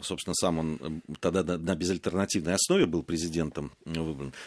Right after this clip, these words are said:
Понятно, что восемьдесят первый год и восемьдесят девятый разные абсолютно политические условия. Главное, что, ш-, что происходит, э, в Советском Союзе. Э, тут чего, что, э, Ярузельский это прекрасно понимал. Вот что интересно.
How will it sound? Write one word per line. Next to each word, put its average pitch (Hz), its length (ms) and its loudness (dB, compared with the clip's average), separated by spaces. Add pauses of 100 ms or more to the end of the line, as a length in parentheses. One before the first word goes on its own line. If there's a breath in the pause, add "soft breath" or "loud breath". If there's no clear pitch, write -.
Понятно, 123 360 6
что 98 400 6
восемьдесят 98 440 0
первый 95 300 4
год 127 360 4
и 87 320 2 (220 soft breath)
восемьдесят 90 400 2
девятый 104 340 6
разные 85 320 4
абсолютно 82 400 0
политические 87 560 -4
условия. 110 280 2
Главное, 90 420 4
что, 87 320 0
ш-, - 160 -10 (220 loud breath)
что - 200 2
происходит, 95 640 4 (240 loud breath)
э, 80 60 -6
в 80 380 2
Советском 101 420 6
Союзе. 67 640 6 (260)
Э, 80 160 -4
тут 82 140 -10
чего, 110 200 6
что, 69 360 -10 (300 loud breath)
э, 76 200 0
Ярузельский 87 460 2
это 82 100 -6
прекрасно 95 480 0
понимал. 95 400 0 (300 loud breath)
Вот 208 240 8
что - 240 2
интересно. 101 600 4